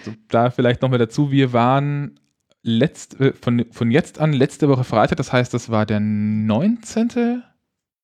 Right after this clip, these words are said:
Juni. Ähm, und da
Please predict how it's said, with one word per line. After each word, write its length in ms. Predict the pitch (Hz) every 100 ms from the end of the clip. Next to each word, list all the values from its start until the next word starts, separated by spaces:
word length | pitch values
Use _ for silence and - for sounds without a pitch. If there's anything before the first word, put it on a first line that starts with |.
| _ _
Juni. 400 | 165 190 220 277 - _ _ _ _ _ _ _ -
Ähm, 500 | 123 123 120 120 120 - _ _ _ _ _ _ _ _ _ _ _ _ _ _ _ -
und 340 | 143 147 143
da 320 | 139 139 156